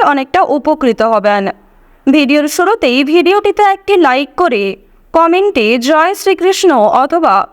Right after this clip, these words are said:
"ওম নমঃ শিবায়" লিখে যাবেন। যেহেতু আজ ভাদ্র মাসের সোমবার, তাই আজকের দিনে দেবাদিদেব মহাদেবের যে কোনো মন্ত্র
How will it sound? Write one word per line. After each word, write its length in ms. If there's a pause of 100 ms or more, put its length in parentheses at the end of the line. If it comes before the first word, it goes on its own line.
(260)
"ওম 340
নমঃ 280
শিবায়" 640
লিখে 280
যাবেন। 380 (640)
যেহেতু 520
আজ 360
ভাদ্র 360
মাসের 340
সোমবার, 500 (460)
তাই 200
আজকের 420
দিনে 220 (100)
দেবাদিদেব 680
মহাদেবের 580 (400)
যে 180
কোনো 240
মন্ত্র 420